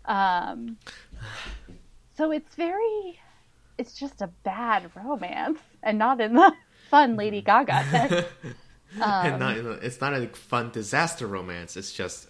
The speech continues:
Speaker 2: not
Speaker 1: It's, it's
Speaker 2: a
Speaker 1: just very
Speaker 2: romance.
Speaker 1: underwhelming, um, and confusing. Yeah.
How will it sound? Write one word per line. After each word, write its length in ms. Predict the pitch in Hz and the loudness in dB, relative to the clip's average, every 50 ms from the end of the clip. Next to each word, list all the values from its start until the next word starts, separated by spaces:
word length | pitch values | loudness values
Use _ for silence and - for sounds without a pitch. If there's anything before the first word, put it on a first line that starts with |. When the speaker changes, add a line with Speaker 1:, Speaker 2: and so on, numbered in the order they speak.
| _ - | _ -14
Speaker 2:
not 360 | 104 101 95 92 90 85 80 - _ _ _ _ _ _ _ _ _ | -10 -8 -6 -6 -8 -8 -12 -16 _ _ _ _ _ _ _ _ _
Speaker 1:
It's, 140 | - 247 - _ _ - | -16 -16 -16 _ _ -8
it's 180 | - 262 - - | -6 -6 -6 -6
Speaker 2:
a 40 | |
Speaker 1:
just 140 | - - - | -8 -4 0
very 180 | 262 233 277 370 | 2 2 2 2
Speaker 2:
romance. 180 | 392 - - - | 0 -4 -4 -2
Speaker 1:
underwhelming, 1160 | 233 240 247 262 254 254 220 202 196 190 180 208 262 302 233 185 - - - - - - - _ _ _ _ _ _ _ _ _ | 0 2 4 4 2 2 0 -2 -4 -2 0 0 0 0 0 -4 -6 -12 -14 -14 -14 -16 -16 _ _ _ _ _ _ _ _ _
um, 680 | 233 226 214 202 196 190 175 190 196 202 214 226 214 311 | -2 0 0 0 0 -2 -4 -4 -8 -10 -10 -12 -10 -8
and 180 | - 220 202 - | -8 -8 -8 -8
confusing. 920 | - 190 190 170 - - 233 262 320 320 247 - - - - - - 233 - _ _ _ _ _ _ _ _ _ _ _ _ _ _ _ _ _ _ _ _ _ _ _ _ _ _ _ _ _ _ _ - | -10 -10 -10 -10 -10 -8 -4 -4 -4 -4 -4 -6 -10 -12 -14 -16 -16 -16 -16 _ _ _ _ _ _ _ _ _ _ _ _ _ _ _ _ _ _ _ _ _ _ _ _ _ _ _ _ _ _ _ -6
Yeah. 460 | 269 247 220 190 156 71 - - | -2 0 0 0 0 -2 -4 -6